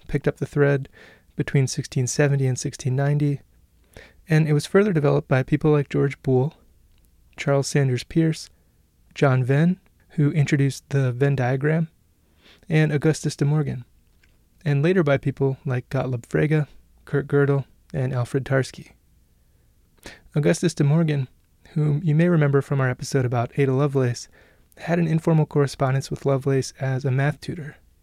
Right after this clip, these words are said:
You might be familiar with De Morgan's laws, which are rules in Boolean logic that allow for the expression of conjunctions and disjunctions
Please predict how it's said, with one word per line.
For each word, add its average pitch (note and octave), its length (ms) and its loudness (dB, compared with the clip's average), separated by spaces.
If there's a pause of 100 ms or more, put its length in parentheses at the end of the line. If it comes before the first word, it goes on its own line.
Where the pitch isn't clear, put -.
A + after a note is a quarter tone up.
(1000)
You E3+ 100 0
might F#3+ 140 2
be A#3 100 -2
familiar E3 340 4
with D3 320 2
De D#3 80 -2
Morgan's D3 420 0
laws, C3 460 -4 (440)
which C#3 220 -2
are C#3 180 4
rules D#3+ 400 2
in D#3+ 100 4
Boolean C#3+ 340 2
logic B2+ 420 -2
that C3 100 0
allow C#3 260 2
for D#3+ 140 -6
the D3+ 80 0
expression C3+ 520 -2
of B2+ 220 -6
conjunctions C#3+ 680 -2
and C3+ 180 -2
disjunctions C3 720 -4